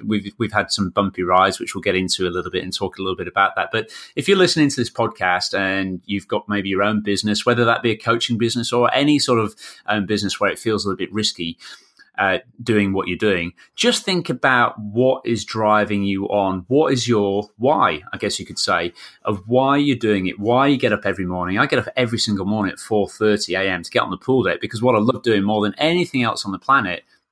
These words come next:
is swim coaching. I, I, I've got to say, I, I, I came to a point in my, in my own training career when I thought, you know, I,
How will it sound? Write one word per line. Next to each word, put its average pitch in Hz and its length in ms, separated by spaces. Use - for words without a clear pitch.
is 127 160
swim 156 220
coaching. 80 480
I, 123 180
I, 135 260
I've 123 140
got 180 100
to 143 80
say, 156 140
I, 107 300
I, 113 140
I 113 100
came 147 240
to 120 100
a 110 40
point 117 400
in 196 80
my, 101 200
in - 460
my 101 200
own 123 200
training 90 420
career 87 300
when 98 120
I 98 100
thought, 101 360
you 117 120
know, 107 120
I, 117 220